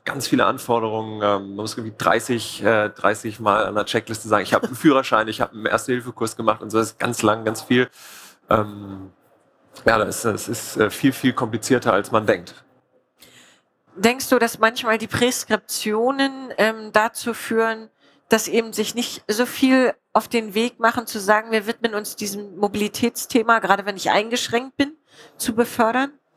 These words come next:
Speaker 1: Ja, ich glaub, da gibt's ganz viele Hürden, die man, äh, überkommen muss. Aber wir haben gesagt, „Okay, wir wollen das machen“, und es war nie, es war nie das Thema. Wir haben gesagt, „Klar wird das schwer und klar gehen wir da jetzt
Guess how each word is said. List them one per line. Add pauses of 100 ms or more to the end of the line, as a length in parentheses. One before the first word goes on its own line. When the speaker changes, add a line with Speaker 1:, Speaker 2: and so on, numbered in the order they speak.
(1040)
Speaker 1:
Ja,
ich
glaub,
da
gibt's
ganz
viele
Hürden,
die
man,
äh,
überkommen
muss.
Aber
wir
haben (100)
gesagt,
„Okay,
wir
wollen
das
machen“,
und
es
war
nie, (640)
es
war
nie
das
Thema.
Wir
haben
gesagt,
„Klar
wird
das
schwer
und
klar
gehen
wir
da
jetzt